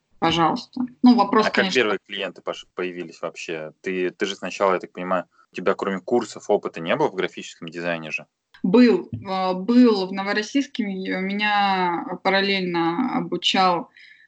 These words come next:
Speaker 1: один, э, хороший человек, сисадмин.
Speaker 2: Ну, пока ты,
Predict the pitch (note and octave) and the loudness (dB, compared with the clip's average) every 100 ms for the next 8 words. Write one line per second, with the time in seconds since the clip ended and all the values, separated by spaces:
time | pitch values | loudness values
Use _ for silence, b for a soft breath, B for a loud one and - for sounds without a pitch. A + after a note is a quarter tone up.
0 | b F3+ E3+ F#3+ G3 F3+ E3+ E3 C3+ - | b -6 -6 -4 -2 0 -2 0 0 0
1 | - - - C4 C4 - - - F3+ F#3+ | -2 -4 -4 -4 -6 -8 -18 -4 0 2
2 | F#3 - - - F3 F3+ G#3 C4 - - | 0 -2 -4 -2 0 2 0 -2 -6 -8
3 | G3 - F#3+ F#3+ G3+ A#3+ B3+ A#3 - - | -8 -4 -2 2 6 8 6 4 4 2